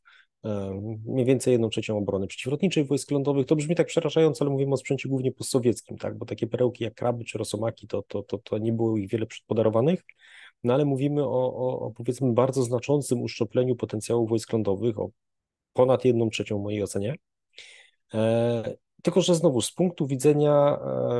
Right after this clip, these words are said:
e, sił zbrojnych R P i analizy tylko zdolności sił zbrojnych R P, to ja myślę, że w sztabie generalnym to rwą sobie włosy z głowy garściami, tak? Natomiast jeżeli popatrzymy na taką globalną układankę, jeżeli popatrzymy na to, że neoimperializm rosyjski jest powstrzymywany na Ukrainie,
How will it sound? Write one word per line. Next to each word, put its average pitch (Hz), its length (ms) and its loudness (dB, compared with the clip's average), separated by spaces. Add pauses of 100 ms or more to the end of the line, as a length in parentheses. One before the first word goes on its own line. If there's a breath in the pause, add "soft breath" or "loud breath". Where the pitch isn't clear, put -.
e, 117 40 -6
sił 147 200 0
zbrojnych 135 480 4
R 123 120 2
P 143 120 0
i 135 40 4
analizy 131 400 0
tylko 127 200 0
zdolności 123 420 0
sił 131 160 0
zbrojnych 127 360 2
R 117 140 -2
P, 139 140 0
to 127 100 -4
ja 131 60 2
myślę, 127 300 -4
że 120 100 -2
w 113 40 -4
sztabie 127 260 2
generalnym 123 560 0
to 123 100 -2
rwą 113 240 0
sobie 117 240 4
włosy 117 280 2
z 110 40 -2
głowy 110 240 2
garściami, 104 500 -2
tak? - 260 -8 (540 loud breath)
Natomiast 131 220 0
jeżeli 131 300 0
popatrzymy 135 480 -4
na 131 60 0
taką 120 240 -4
globalną 131 400 2
układankę, 98 600 -4
jeżeli 98 260 -4
popatrzymy 117 520 -4
na 120 140 -2
to, - 120 -6
że 95 120 -4
neoimperializm 113 840 -2
rosyjski 113 460 -4
jest - 140 -10
powstrzymywany 107 640 -2
na 117 100 0
Ukrainie, 107 420 -2